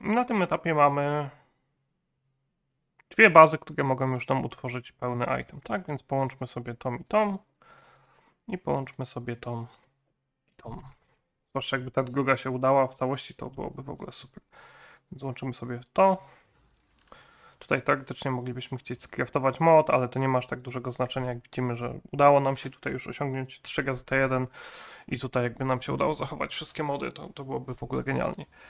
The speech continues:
I nie udało nam się zachować wszystkich modów. No ale nieważne, tak czy owak doszliśmy do, e, do jednego przedmiotu, który ma te wszystkie modyfikacje, które chcemy, czyli ma T jeden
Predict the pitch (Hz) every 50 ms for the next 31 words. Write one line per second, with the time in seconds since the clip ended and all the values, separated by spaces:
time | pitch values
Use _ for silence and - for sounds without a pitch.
0 | - - - - - - - - - - - - - _ - - 175 180 185 185
1 | 175 175 180 175 156 135 131 131 - - - - - - - 139 - - - -
2 | - - - - 147 135 - 147 - - - - - _ _ - 262 269 277 247
3 | 196 160 147 139 127 120 117 - 143 - - 190 185 - - 180 156 160 151 143
4 | 147 - - 160 151 - - 151 135 127 131 135 131 _ _ _ _ _ _ _
5 | _ _ _ _ _ _ _ _ _ _ _ - - - - - 151 147 143 135
6 | 135 139 139 139 151 143 147 - - 151 135 160 165 156 - 139 - - 143 135
7 | 135 139 139 - - - - 139 - - - 131 127 123 127 120 - 131 - -
8 | 143 131 - - 139 120 - - 127 - 120 - - - 147 143 127 131 123 -
9 | - 135 135 135 131 131 127 127 127 - - 151 151 139 131 131 127 123 123 123